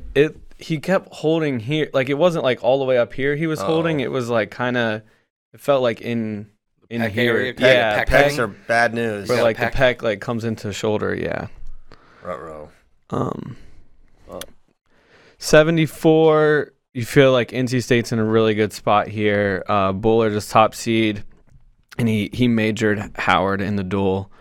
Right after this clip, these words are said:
Speaker 1: and that too likely would be in the semi. So you feel really good about that, um, as an N C State fan. Eighty-four, this should be another collision between Bolin and Hidley. I'm not sure Trent scored a takedown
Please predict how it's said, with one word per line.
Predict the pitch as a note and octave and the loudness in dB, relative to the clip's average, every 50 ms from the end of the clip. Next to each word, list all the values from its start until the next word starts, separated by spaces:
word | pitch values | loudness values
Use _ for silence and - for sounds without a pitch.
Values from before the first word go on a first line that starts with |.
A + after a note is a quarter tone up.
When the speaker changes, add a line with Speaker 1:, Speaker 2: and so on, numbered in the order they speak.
| _ _ _ | _ _ _
Speaker 1:
and | - G2+ G#2 | -6 -2 -2
that | G#2 G2+ | -2 -2
too | - - G#2+ G#2 G2+ G2+ | -2 -2 -2 0 0 0
likely | F#2 F2+ G#2 G2+ - G2+ G2+ | 0 0 -2 -2 0 -2 -2
would | G2 G2 F2+ | -2 -2 -2
be | G#2+ G2+ | -2 -2
in | G2+ F#2+ | -2 -2
the | F#2 F#2 | -4 -4
semi. | - - G#2+ G2+ G2 F#2+ F#2 G2 | -4 -4 -4 -4 -2 -2 -2 -4
So | G2 - - G2+ G2 G2+ G2+ - | -4 -2 -2 0 0 0 -2 -4
you | - A2 | -4 -4
feel | G#2+ - - A#2 A2 | -4 0 0 0 0
really | G#2+ G#2 A2 G#2+ G2+ G2+ | 2 0 0 0 0 0
good | G2 G2+ G2 | -2 -2 -2
about | G2 G2+ G2+ F#2+ | -2 -2 -4 -2
that, | - G2 G2 G2 F#2 - - _ - - - _ _ _ _ - - - - - - - - - | -2 -2 0 0 -2 -4 -6 _ -20 -20 -20 _ _ _ _ -20 -20 -16 -14 -12 -12 -12 -10 -6
um, | - F#2+ F#2 F2+ F2+ D#2 C#2+ C#2 - - | -4 -2 0 0 0 0 -2 -4 -6 -8
as | - F#2 F2+ | -6 -6 -6
an | D#2 | -6
N | D2 E2+ F2 | -6 -6 -8
C | - - - | -8 -10 -12
State | - - - - E3 E3 D3 - | -12 -4 0 2 2 2 2 -2
fan. | - - D#3 D3+ D3 C#3+ C#3 C3+ - - - - - _ _ _ _ - - _ _ _ _ - | -2 0 2 2 2 2 2 0 -4 -10 -18 -20 -20 _ _ _ _ -20 -20 _ _ _ _ 4
Eighty-four, | - D3 D#3+ E3 D#3+ - - D#3+ D3 D3 D3 C#3+ C#3 C3+ | 6 6 6 6 2 0 2 2 2 4 4 4 4 2
this | B2 C3 C3+ - | 2 -2 -2 -2
should | - D3 C3 | -2 -2 0
be | C3+ C3 B2+ | 2 2 2
another | B2 A#2+ B2 B2 B2 B2 | 2 2 2 2 2 2
collision | A#2 - - B2 A#2 A#2+ A#2+ G#2+ A2 A#2 A2 | 0 -2 -4 -2 0 0 0 0 -2 -4 -6
between | G#2 - - - B2 A2+ G#2+ | -6 -6 -4 -2 -2 0 0
Bolin | F#2 A2+ A2+ A2+ A#2 A2+ A2 | 2 2 2 2 2 0 -2
and | G#2+ G#2 G2+ | -2 -4 -2
Hidley. | G2 G2 G2+ G#2+ A2+ A2 A#2+ A#2+ A#2+ A#2+ B2 A#2 - - - - _ _ _ _ _ _ _ _ - | 2 2 4 2 2 2 0 0 0 0 0 -2 -6 -12 -20 -20 _ _ _ _ _ _ _ _ -8
I'm | F#2 G2 C#3 F3+ | -4 -2 0 2
not | G#3 G#3+ - A#2+ A2+ | 2 2 2 0 0
sure | - - C#3+ B2+ | 0 0 0 0
Trent | A2 - - C3 B2 B2+ - | 0 -2 -4 -4 -4 -4 -4
scored | - - - B2 A#2 | -6 -4 -2 -2 0
a | A2+ | -2
takedown | G#2 - - A2 A2+ A2+ - C3+ C3 C3+ C#3+ D3 D3+ D3 | -2 -2 -2 -2 -2 0 -2 -2 0 0 0 -2 -2 -4